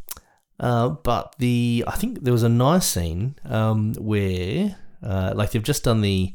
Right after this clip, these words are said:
um, throw him overboard. They've kicked him out of the bar, um, because, like, you know, he doesn't have enough cash on him. I don't know how, why he doesn't have enough cash,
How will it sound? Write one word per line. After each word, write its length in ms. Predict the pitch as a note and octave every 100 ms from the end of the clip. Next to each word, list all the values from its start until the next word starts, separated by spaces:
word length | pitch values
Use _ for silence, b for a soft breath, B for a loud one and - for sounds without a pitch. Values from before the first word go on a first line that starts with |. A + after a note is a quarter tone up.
| B B B -
um, 280 | F#2 F2+ F#2+
throw 160 | -
him 120 | F#2+ F#2
overboard. 280 | F#2+ F2 F2
They've 140 | F#2+
kicked 180 | - -
him 60 | G#2
out 100 | F#2
of 60 |
the 60 | F2
bar, 360 | F2 D#2+ E2 - b b b b -
um, 500 | G2 F#2 F2+ F2 F2 - - _ - - _ _ _ - B2+
because, 340 | G2+ G#2 F2+
like, 180 | F2+ -
you 60 |
know, 80 | E2 F#2+ C3 B B B
he 80 | -
doesn't 240 | - G2 F#2
have 100 | E2+
enough 160 | E2
cash 240 | - F2+ -
on 80 | F2
him. 120 | -
I 20 |
don't 100 | C#3+
know 80 | C3 G#2
how, 180 | G2 F#2+
why 120 | G#2
he 40 |
doesn't 200 | G2 F#2
have 60 | F2
enough 120 | D#2+
cash, 400 | - F2 E2 -